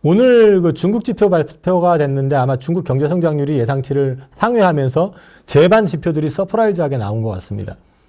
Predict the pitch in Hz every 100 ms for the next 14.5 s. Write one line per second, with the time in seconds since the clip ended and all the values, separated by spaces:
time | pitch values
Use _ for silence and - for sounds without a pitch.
0 | - _ 160 208 240 226 220 220 185 143
1 | 151 131 175 233 220 185 - 160 156 160
2 | 160 165 175 160 139 156 160 214 185 196
3 | 208 - - - 165 185 190 180 180 185
4 | 196 190 180 156 139 170 175 170 156 151
5 | 147 151 123 113 147 208 - - _ 139
6 | 127 - 269 220 196 165 139 127 127 147
7 | 147 151 156 117 120 165 156 147 151 190
8 | - 135 131 90 - - - 139 190 226
9 | - 185 190 175 175 175 - - 120 117
10 | - 175 190 - 113 135 104 123 - 113
11 | 117 175 95 - - _ 151 180 196 208
12 | - 131 151 156 220 214 - 240 220 175
13 | 135 110 120 120 143 165 135 151 143 135
14 | 127 110 135 214